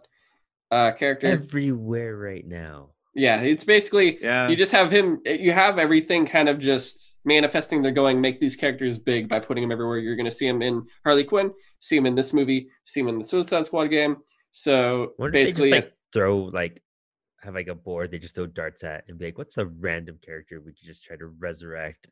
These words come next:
Speaker 2: And <laughs>
Speaker 1: Yeah, really. <laughs> Oh, King Shark.
Speaker 3: So
Speaker 1: Um,
Speaker 3: apparently,
Speaker 1: oh.
Speaker 3: uh, according to this article, no one really knows what, who
Speaker 1: <laughs>
Speaker 3: T D K is.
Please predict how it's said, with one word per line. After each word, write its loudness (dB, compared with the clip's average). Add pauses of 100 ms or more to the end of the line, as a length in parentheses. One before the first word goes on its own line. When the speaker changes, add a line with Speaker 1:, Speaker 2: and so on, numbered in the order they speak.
Speaker 2:
And -12 (300)
<laughs> -4 (560)
Speaker 1:
Yeah, 0
really. 0 (640)
<laughs> -20
Oh, -4
King -8
Shark. -12 (600)
Speaker 3:
So 2
Speaker 1:
Um, 4
Speaker 3:
apparently, 0 (460)
Speaker 1:
oh. -4
Speaker 3:
uh, 2 (200)
according -2
to -2
this -2
article, 2
no -2
one 0
really 0
knows -4
what, -8 (180)
who -2
Speaker 1:
<laughs> -12
Speaker 3:
T -2
D -2
K -2
is. 2